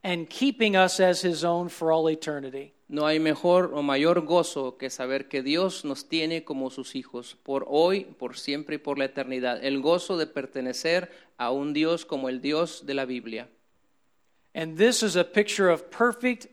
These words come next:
Speaker 1: unlimited, and unhindered fellowship with God and his children.
Speaker 2: Y esta es una perfecta imagen de lo que representa el compañerismo, la unidad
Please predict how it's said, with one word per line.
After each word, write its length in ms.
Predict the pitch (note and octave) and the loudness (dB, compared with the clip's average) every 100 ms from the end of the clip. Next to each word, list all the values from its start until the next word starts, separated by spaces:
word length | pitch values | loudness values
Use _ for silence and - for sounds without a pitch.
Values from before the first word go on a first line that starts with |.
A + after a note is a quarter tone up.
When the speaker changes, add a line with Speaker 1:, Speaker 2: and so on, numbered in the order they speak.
| - | -4
Speaker 1:
unlimited, 800 | F#3+ F3+ F#3 G#3 G#3+ G#3 G#3 G3 | -4 0 2 2 2 0 0 0
and 100 | E3 | 0
unhindered 580 | D#3+ D#3 - F#3 F3 E3 | -2 -4 -4 -4 -2 -4
fellowship 720 | - F#3 E3+ D#3+ - D#3 D3 - _ _ _ _ | -4 0 0 0 -2 -4 -4 -8 _ _ _ _
with 320 | - F3 E3+ D#3 | -4 -2 -2 0
God 500 | E3+ F3+ F#3 F#3+ G3 | 4 6 6 4 -2
and 220 | F3+ E3+ | -6 -6
his 240 | D3 D3+ - | -4 -6 -6
children. 420 | - C#3 C3 C#3 - | -8 -10 -10 -16 -8
Speaker 2:
Y 80 | C#3+ | -6
esta 140 | D#3 | -4
es 80 | D#3 | -4
una 260 | D#3+ D3+ | -2 -2
perfecta 640 | - C3+ - - F#3+ F#3+ G#3 | -2 -2 -4 -2 -2 0 0
imagen 520 | F#3+ F#3 F#3+ F3 D#3 | 0 0 -2 -2 -2
de 80 | C#3+ | -2
lo 120 | C#3 | -2
que 80 | C#3 | -2
representa 720 | C#3 C3+ C3 - D3+ D3 D#3 D3 | -4 -4 -6 -6 -6 -2 -2 -2
el 160 | C#3 C#3 | -4 -4
compañerismo, 840 | C#3+ C#3+ C3+ C3+ D3+ D#3 E3 F3 | -6 -4 -2 -2 -4 -4 -6 -6
la 140 | D3+ C#3 | -4 -4
unidad 540 | C3+ C3 C#3 D#3 F#3+ | -2 -2 0 0 0